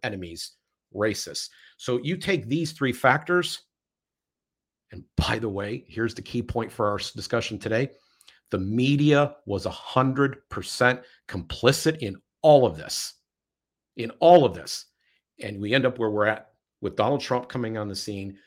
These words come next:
we end up where we're at with covid and the stuff that happened during that time and the accusatory behavior that was there. The media was entirely complicit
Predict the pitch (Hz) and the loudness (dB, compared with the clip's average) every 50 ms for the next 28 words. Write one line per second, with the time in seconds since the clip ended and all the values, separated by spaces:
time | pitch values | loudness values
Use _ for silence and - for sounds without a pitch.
0 | _ _ _ - 101 113 139 151 143 - 107 117 113 110 104 104 110 120 117 - | _ _ _ -6 -2 0 2 2 2 0 2 2 2 2 2 2 2 2 0 -2
1 | - 117 90 - - - - - 143 151 151 151 147 143 147 135 113 101 - - | -6 -12 -14 -14 -16 -12 -6 -4 -2 0 0 0 0 0 -2 -6 -10 -10 -8 -6
2 | - 113 - - 120 - - 117 110 - 107 104 101 110 107 98 92 87 120 135 | -6 -6 -6 -8 -6 -4 -2 -2 -2 -4 -6 -6 -4 -4 -4 -4 -2 -2 -2 -2
3 | - - - 139 131 131 127 127 123 120 107 110 120 123 - - - - 131 117 | -2 -4 -4 -4 -2 -2 -2 -4 -6 -8 -6 -6 -4 -6 -6 -6 -8 -8 -8 -8
4 | 113 - - 139 131 127 120 113 110 - - - - - _ _ - 117 101 127 | -10 -8 -6 -2 0 2 2 0 -2 -6 -14 -20 -20 -20 _ _ -6 -4 0 0
5 | 123 123 120 120 123 120 120 - 123 107 92 - 113 110 107 107 98 95 101 117 | 0 2 2 0 0 0 -2 -2 -4 -4 -2 0 2 2 2 2 0 -2 -4 -4
6 | 127 135 131 131 120 117 117 107 - - - 120 - - - - - - 143 143 | -2 -2 0 0 0 0 -2 -2 -4 -8 -16 -16 -16 -16 -18 0 4 6 6 8
7 | 147 143 139 143 139 139 - - _ _ _ - 113 101 - - - 139 127 - | 6 6 4 2 0 -2 -6 -12 _ _ _ -8 -8 -8 -8 -4 -2 -2 -2 0
8 | - 123 120 | -2 -2 -4